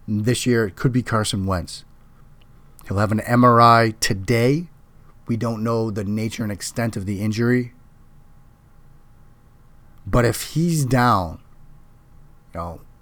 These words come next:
he's been so critical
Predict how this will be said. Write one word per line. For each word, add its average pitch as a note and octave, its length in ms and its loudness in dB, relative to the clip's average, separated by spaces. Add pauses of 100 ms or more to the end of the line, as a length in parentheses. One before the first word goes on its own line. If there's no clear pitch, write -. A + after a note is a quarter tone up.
(1800)
he's D#3 260 2
been C3+ 320 2 (100)
so - 460 6
critical - 640 -2